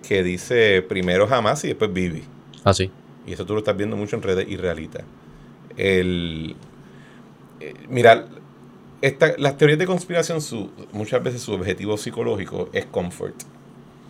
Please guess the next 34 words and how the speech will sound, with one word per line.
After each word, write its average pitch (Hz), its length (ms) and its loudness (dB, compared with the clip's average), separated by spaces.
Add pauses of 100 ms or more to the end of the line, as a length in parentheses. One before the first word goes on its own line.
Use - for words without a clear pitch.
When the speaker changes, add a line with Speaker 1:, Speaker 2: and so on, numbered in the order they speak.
(180)
Speaker 2:
Mm. 101 100 2 (1120)
Speaker 1:
Es 151 340 6
más 151 500 2 (400)
aceptable 131 1000 4
para, 110 520 0 (140)
para 107 220 0
un, 113 160 -4 (140)
para 104 160 0
muchas 107 240 -6
personas 113 600 -4
pensar 113 500 0 (180)
que 98 240 0
hay 101 220 0
una 120 200 -4
fuerza, 117 600 -4
unos 101 240 -4
cabales 110 640 2
oscuros 98 560 -4 (680)
en 104 180 -4
control 101 460 -4
de 117 100 2
todo, 107 340 2 (960)
que 110 140 2
pensar 120 440 4
que 139 100 2
el 117 100 2
mundo 98 380 -2
no, 101 220 -2
no 101 120 -4
hay 98 80 0
nadie 95 240 0
en 95 60 -4
el 90 120 -6
timón. 85 240 -10